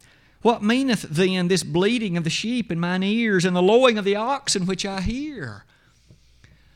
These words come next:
"Saul, if indeed you have kept that commandment of God, how can it be that I hear the oxen and the sheep which I do?"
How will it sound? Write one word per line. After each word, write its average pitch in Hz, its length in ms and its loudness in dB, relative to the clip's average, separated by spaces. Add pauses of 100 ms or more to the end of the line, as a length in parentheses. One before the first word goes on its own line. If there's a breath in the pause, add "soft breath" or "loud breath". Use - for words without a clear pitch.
"Saul, 240 520 -2
if 254 180 0
indeed 240 480 -4
you 226 140 0
have 208 220 -4
kept 262 320 -8
that 196 200 -4
commandment 202 540 -4
of 170 100 -6
God, 196 500 0
how 233 220 -2
can 254 200 -2
it 202 140 -6
be 269 240 2
that 220 120 0
I 214 180 2
hear 214 640 -4
the 180 160 -4
oxen 214 480 -4
and 190 80 -8
the 185 60 -6
sheep 262 400 -8
which 175 160 -6
I 180 120 -8
do?" 180 600 -8